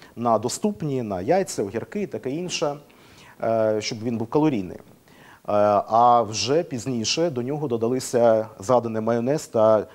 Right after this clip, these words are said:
е, гор-, горошок. Е, і, м, це окрема тема, дуже цікава, до речі, тому що нинішнім нашим, е, молоді, громадянам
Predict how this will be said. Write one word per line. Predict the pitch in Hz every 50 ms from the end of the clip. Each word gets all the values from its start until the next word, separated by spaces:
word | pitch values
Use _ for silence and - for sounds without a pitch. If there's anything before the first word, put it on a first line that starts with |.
| - - _ -
е, | - 101 101 101 101 98 98
гор-, | 101 131 139 135 -
горошок. | 117 120 117 - 120 135 135 120 113 - - - 185 - - _ _ _ _ - - - _ _ -
Е, | 107 113 113 110 - -
і, | 120 131 139 147 156 165 175 185 196 190 185 - - -
м, | 131 135 135 135 135 131 131 127
це | 127 - - - 156 160 170 175 160 -
окрема | - - - 135 139 151 165
тема, | - - 131 98 90 107 131 151 180 - _ _ _ - - - - _
дуже | - 110 107 104 131 139 - 151
цікава, | - - 151 - 147 123 110 110 113
до | 120 127
речі, | 127 123 127 - - 175
тому | - - 131 127 123 123
що | 117 - - - 120 120 120 120 120 - - - -
нинішнім | 110 135 151 156 143 - - 131 123
нашим, | 131 127 117 - - 123 110 110 104 101 - - - - - - - -
е, | 92 104 104 104 104 101 101 101 101 104 101 - - - -
молоді, | 110 135 156 175 180 175 143 127 143 143 143
громадянам | 135 113 120 120 113 113 110 127 151 165 160 156 147 147 143